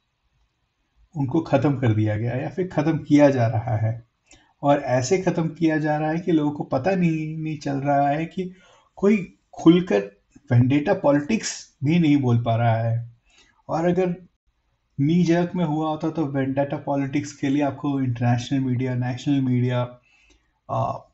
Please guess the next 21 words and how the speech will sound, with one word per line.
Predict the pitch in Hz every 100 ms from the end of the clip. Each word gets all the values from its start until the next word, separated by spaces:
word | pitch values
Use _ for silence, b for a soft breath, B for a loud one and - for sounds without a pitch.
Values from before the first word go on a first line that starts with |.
| _ -
आपके | 123 120 127
intellectuals, | 135 123 127 131 120 - 135 123 117
liberals | 123 135 139 131 123 -
सब | 156 131
बोलते | 117 107 104
हैं। | - _ _ _ _ _ _ _ _ -
और | 160 185 - _ - 143
अभी | 131 185
ऐसा | 185 147 -
क्या | 160 147
हुआ, | 127 151
इतने, | 147 175
इतने | 175 - - _ _ _ - -
ठंडे | 180 - 147 147 170 170
तरीके | 151 139 143 147 135
से | 147
किया | 120 135 127
गया | 131 135 135
है | 151
कि | 151 180
भाई | 151 160 180